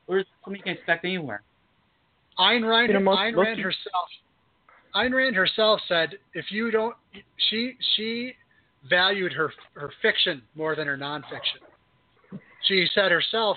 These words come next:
Speaker 2: that she would rather, um, I don't want, I don't know if she, I don't want to say for sure, but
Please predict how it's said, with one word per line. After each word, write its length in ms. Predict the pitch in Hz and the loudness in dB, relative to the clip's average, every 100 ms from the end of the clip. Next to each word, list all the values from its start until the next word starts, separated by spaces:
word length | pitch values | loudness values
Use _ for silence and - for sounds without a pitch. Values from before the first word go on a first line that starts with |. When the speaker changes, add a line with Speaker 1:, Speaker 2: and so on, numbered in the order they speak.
| - | 0
Speaker 2:
that 300 | 165 156 - _ _ _ _ - - - - - - | 0 0 -6 _ _ _ _ -12 -12 -12 -12 -4 -2
she 140 | 214 | 0
would 160 | 196 156 208 - 180 | -2 -2 -14 -20 -4
rather, 440 | 196 214 233 233 - - | 2 2 2 -2 -4 -16
um, 180 | 180 - - | -16 -20 -12
I 20 | 190 | -8
don't 120 | 185 | -6
want, 160 | 190 - | -8 -12
I 60 | 180 | -10
don't 100 | 170 | -8
know 80 | 160 | -4
if 60 | - | -2
she, 100 | 214 | -4
I 120 | 160 | -4
don't 100 | 156 | -8
want 160 | 147 135 | -10 -12
to 60 | |
say 140 | 156 147 | -12 -10
for 80 | 131 - | -2 2
sure, 120 | 196 | 2
but 140 | 170 | 0